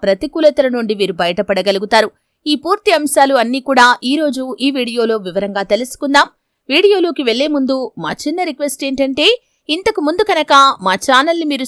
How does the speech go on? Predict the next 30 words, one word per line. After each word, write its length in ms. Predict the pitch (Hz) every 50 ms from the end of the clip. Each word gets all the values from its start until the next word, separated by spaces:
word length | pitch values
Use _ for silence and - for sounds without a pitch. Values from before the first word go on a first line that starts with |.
| - 247
సబ్స్క్రైబ్ 460 | 220 - - - - 330 349 381 - - -
చేసుకున్నట్లయితే 760 | 247 240 - - 247 240 226 220 220 226 196 190 190 214 208 208 - -
సబ్స్క్రైబ్ 480 | 208 190 - - - - 240 294 302 - -
చేసుకోండి. 480 | 240 202 - - - 226 220 220 226 233 - _ _ _ _ _ _ _ - -
అలాగే 260 | 339 370 330 381 359 - -
పక్కనే 280 | 262 262 - 370 370 349 339
ఉన్న 100 | 320 302 254 269
గంట 160 | 269 285 330 320 -
సింబల్ 220 | 311 294 294 285 269 285
మీద 160 | 277 247 277 285 381 494 _ _ _ _ _ - 233
all 140 | 262 339 392 339
updates-ని 540 | 240 220 269 269 254 - - - 262 247 247 254
క్లిక్ 220 | 247 240 - - -
చేయండి. 360 | 302 285 294 294 294 330 403 440 - _ _ _ _ - - 240
అప్పుడే 300 | 240 - 320 294 294 285 285 277 - - 226
మేము 160 | 247 294 381 403 349
అప్‌లోడ్ 260 | 269 - 285 285 277 -
చేసే 240 | 269 269 - 294 277 269 -
ప్రతి 360 | 262 247 247 - _ - 359 349 311
వీడియోకి 520 | 302 285 285 269 277 277 277 277 330 359 415 508 - _ _ _ _ - 269
మీకు 220 | 349 403 415 440 427 403
నోటిఫికేషన్ 720 | 294 233 233 277 247 285 262 254 226 202 - - 226 226 220 - 202
అనేది 260 | 196 185 180 185 214 202
వస్తుంది. 440 | 190 190 - - 240 220 226 226 - - _ _ - 233
మీ 100 | 302 339 339 - 359
పేరు, 300 | 349 403 480 466 403 381 381 381 - - 240
రాశిని 360 | 247 277 381 403 - 359 381 269 302
బట్టి 260 | 302 - - 311 294 285 - - 233
మీ 80 | 262 269 - - 262
సమస్యలు, 500 | 240 269 349 339 - 349 311 285 294